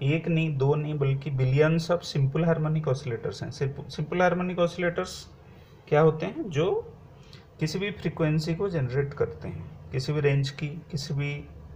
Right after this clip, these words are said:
value की, किसी भी quantity की frequency को generate करते हैं, तो oscillators उसको कहते हैं। तो plan का ये कहना था कि black body के अंदर एक नहीं, दो नहीं, बल्कि billions of simple harmonic oscillators present हैं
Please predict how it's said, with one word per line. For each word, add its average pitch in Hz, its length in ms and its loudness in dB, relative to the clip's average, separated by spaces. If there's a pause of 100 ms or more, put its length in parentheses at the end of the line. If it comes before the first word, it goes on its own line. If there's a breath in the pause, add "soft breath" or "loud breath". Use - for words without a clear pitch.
(460 loud breath)
value 123 360 2
की, 139 260 -2
किसी 135 280 -4
भी 135 280 0
quantity 127 520 -4
की 131 100 0
frequency 123 560 -4
को 170 120 -2
generate 104 400 -4
करते - 300 -8
हैं, 113 160 -6
तो 139 140 -2
oscillators 139 600 0
उसको - 260 -6
कहते 104 320 -8
हैं। - 160 -14 (320 loud breath)
तो 131 80 -10
plan 135 280 2
का 160 60 4
ये 151 180 2
कहना 151 280 0
था 151 160 4
कि 196 120 0
black 135 300 4
body 131 240 4
के 160 140 0
अंदर 127 360 0
एक 147 300 -2
नहीं, 151 280 -2
दो 127 180 2
नहीं, 151 260 -2
बल्कि 127 320 -4
billions 131 560 -2
of 165 240 -2
simple 151 320 -2
harmonic 135 420 2
oscillators 131 600 -2
present 110 460 -4
हैं 214 100 -16